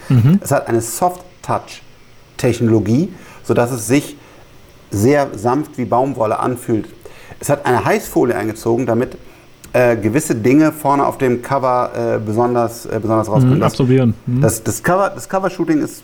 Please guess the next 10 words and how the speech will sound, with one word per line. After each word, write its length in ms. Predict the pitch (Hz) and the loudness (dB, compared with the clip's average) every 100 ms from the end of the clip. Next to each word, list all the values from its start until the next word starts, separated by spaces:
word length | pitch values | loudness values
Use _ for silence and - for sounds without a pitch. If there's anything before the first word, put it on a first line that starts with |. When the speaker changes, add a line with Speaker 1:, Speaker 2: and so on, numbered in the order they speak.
| - | -8
Speaker 2:
von, 140 | 127 | -4
glaub 160 | 123 127 | 0 0
ich, 60 | 127 | -2
dem 140 | 113 | -4
besten 320 | 127 131 131 | -2 -4 -6
Fotografen 460 | 123 - 117 113 113 | -6 -4 -2 -2 0
Deutschland 320 | 151 160 156 | 0 0 0
gemacht 280 | 151 151 - | 0 0 0
worden. 280 | 139 131 127 - - - - - - | 0 0 -4 -10 -20 -20 -20 -20 -4
Und 460 | 131 131 123 120 - | 0 2 2 0 -8